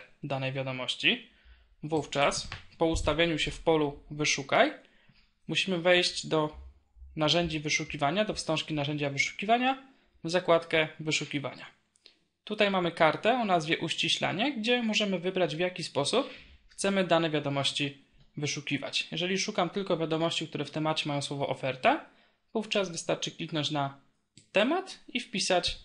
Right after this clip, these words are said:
słowa kluczowe, czyli na przykład oferta. Wtedy widać, że automatycznie są wyszukiwane tylko wiadomości, które w temacie mają słowo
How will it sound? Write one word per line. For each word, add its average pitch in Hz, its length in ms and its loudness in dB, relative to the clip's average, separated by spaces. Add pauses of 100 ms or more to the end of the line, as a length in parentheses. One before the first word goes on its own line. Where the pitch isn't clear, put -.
(140)
słowa 156 340 0
kluczowe, 170 480 2
czyli 190 200 -4
na 196 80 -2
przykład - 440 -2 (680)
oferta. 135 440 -6 (600)
Wtedy 196 380 0
widać, 190 360 2
że 180 380 4 (340)
automatycznie 175 680 2
są 170 240 0
wyszukiwane 165 600 0
tylko 190 280 -2
wiadomości, 160 500 -2
które 254 160 -2
w - 80 -12
temacie 147 400 2
mają 127 180 -8
słowo 135 400 -4